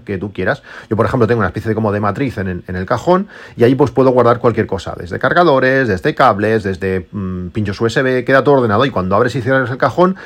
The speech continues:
no todo, las cosas no se mueven y lo tienes a un golpe de vista, abres y está todo ahí. Es espectacular. Es la cosa más tonta del mundo, es un trozo de plástico realmente, pero el resultado es, es perfecto. Tengo las lentes de Moment, tengo, eh, bueno, cualquier cosa que tengo lo tengo ahí.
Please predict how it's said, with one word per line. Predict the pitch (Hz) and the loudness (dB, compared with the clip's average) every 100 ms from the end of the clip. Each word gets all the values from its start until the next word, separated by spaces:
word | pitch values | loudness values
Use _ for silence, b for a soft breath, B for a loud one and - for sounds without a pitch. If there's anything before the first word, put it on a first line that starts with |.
| B | B
no | - 139 | 0 0
todo, | - 139 139 135 - | 2 2 2 0 -2
las | 101 | -4
cosas | - 117 | -4 -2
no | 113 | -2
se | 147 | 0
mueven | 156 156 175 190 | 2 4 2 -2
y | 113 | 0
lo | 104 | 0
tienes | 113 120 - | 0 -4 -6
a | 90 | -6
un | 107 | 0
golpe | 131 120 | 2 4
de | 123 | 4
vista, | 139 - - | 2 0 2
abres | 151 180 - | 2 2 -2
y | 107 | -6
está | 90 123 143 - | 0 0 0 -2
todo | 110 120 | 0 2
ahí. | 95 95 - B B | 2 0 -6 B B
Es | 127 - - | 0 0 -4
espectacular. | 110 110 98 95 107 95 - B B | -4 -2 -2 0 2 0 -4 B B
Es | 139 123 - | -2 -2 0
la | 120 | 0
cosa | 123 | 2
más | 143 139 | 2 2
tonta | 160 143 | 2 4
del | 139 147 | 4 4
mundo, | 180 202 | 2 2
es | 185 | 2
un | 127 | 0
trozo | 113 123 | 0 4
de | 117 110 | 4 4
plástico | 139 - 160 139 | 2 2 0 2
realmente, | 139 151 165 180 | 2 0 -2 0
pero | 127 | 0
el | 110 | 0
resultado | 101 - 107 120 131 127 | -2 -4 -2 0 2 2
es, | 113 - | 0 -2
es | - 107 | -8 -4
perfecto. | 113 - 113 - - | -4 -2 -2 -4 -8
Tengo | 92 | -6
las | 90 90 | -6 -6
lentes | 95 101 104 | -8 -6 -2
de | 160 | -2
Moment, | 135 135 131 | -2 -4 -4
tengo, | 113 95 98 98 98 | -4 -4 0 0 0
eh, | 92 | -4
bueno, | 95 107 90 | -6 -6 -4
cualquier | 120 165 | -2 0
cosa | 165 160 | 0 -2
que | 156 | -2
tengo | 196 | 0
lo | 160 | 0
tengo | 113 127 | 0 0
ahí. | 92 92 | 0 -2